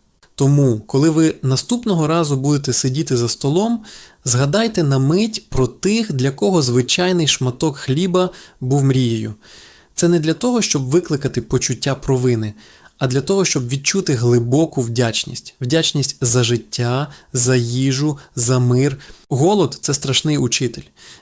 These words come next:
Він навчає через біль, страждання і втрати, але його уроки залишаються назавжди. Він вчить нас любити життя у всіх його проявах,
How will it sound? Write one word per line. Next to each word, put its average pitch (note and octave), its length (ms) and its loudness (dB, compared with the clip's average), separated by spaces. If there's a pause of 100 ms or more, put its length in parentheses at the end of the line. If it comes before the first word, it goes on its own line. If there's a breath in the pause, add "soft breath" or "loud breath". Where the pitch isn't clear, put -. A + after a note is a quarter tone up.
Він D#3 200 2
навчає D3+ 400 -2
через B2 320 0
біль, F3+ 380 -2 (220)
страждання C#3+ 800 -2
і - 80 -4
втрати, C3 540 -6 (400 loud breath)
але C#3 200 2
його D3 300 2
уроки F3 440 2
залишаються C#3 640 0
назавжди. A#2 580 -4 (420 loud breath)
Він D#3 180 2
вчить G#3+ 400 -2
нас F#3 300 -2
любити C3+ 440 2
життя C#3+ 580 -2
у D3 80 -2
всіх G#3 540 -2
його B2+ 220 0
проявах, A#2 580 -2